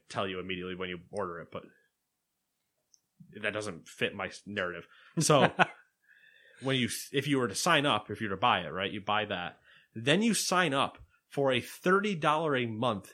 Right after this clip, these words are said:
Speaker 1: subscription fee to access all the tracking and stuff, and you cannot use it without that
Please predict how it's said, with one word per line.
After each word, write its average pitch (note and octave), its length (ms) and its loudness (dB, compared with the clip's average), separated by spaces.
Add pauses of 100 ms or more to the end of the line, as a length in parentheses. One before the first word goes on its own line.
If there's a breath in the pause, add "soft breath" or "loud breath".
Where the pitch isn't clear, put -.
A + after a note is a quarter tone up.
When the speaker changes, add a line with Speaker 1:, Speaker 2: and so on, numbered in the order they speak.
(120)
Speaker 1:
subscription - 920 -4
fee - 400 -12 (1040)
to C#3+ 180 0
access A#2+ 600 2
all A2+ 340 0
the F#2+ 360 -4 (280)
tracking G#2+ 380 0
and E2+ 100 -10
stuff, E2+ 260 -8
and A2 120 -10
you A2+ 100 -10
cannot F3 640 2
use E3 300 0
it B2 200 0
without A2+ 520 -2
that F#2+ 260 -2